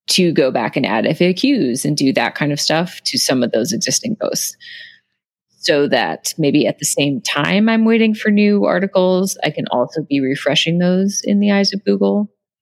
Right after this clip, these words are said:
and maybe recapture some of that. There's also probably some seasonality that we just haven't had enough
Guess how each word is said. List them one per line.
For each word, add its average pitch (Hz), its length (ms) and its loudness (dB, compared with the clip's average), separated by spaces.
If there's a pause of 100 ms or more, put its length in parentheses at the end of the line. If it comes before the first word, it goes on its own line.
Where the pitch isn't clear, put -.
(120)
and 156 140 0
maybe 131 240 2
recapture 139 500 -2
some - 180 0
of 254 80 0
that. 294 420 2
There's 170 160 -2
also 160 260 0
probably 156 300 0
some 139 160 -4
seasonality 151 760 2
that 190 140 2
we 143 140 2
just - 240 -2
haven't 127 260 -2
had 139 320 0
enough 196 340 0